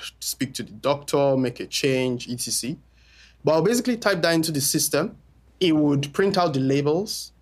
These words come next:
I'll pick them from the shelf and dispense to the patient.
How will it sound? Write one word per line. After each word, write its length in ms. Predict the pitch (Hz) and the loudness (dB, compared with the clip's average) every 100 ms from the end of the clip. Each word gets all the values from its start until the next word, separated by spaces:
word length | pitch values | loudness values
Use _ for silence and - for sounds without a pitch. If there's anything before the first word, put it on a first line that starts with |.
| _ _ _ _ _ _ _ | _ _ _ _ _ _ _
I'll 200 | 151 143 143 | 0 0 0
pick 240 | - - | -6 0
them 180 | 165 170 | 0 2
from 200 | 156 139 | 2 0
the 80 | 123 | 0
shelf 640 | - 139 135 208 - - _ _ | 0 2 2 -2 -8 -20 _ _
and 160 | 143 127 | -2 0
dispense 560 | 123 - - 139 131 - | 0 -2 0 0 0 -4
to 60 | |
the 80 | 113 | -8
patient. 540 | - 127 - 101 - | -6 -4 -4 -10 -14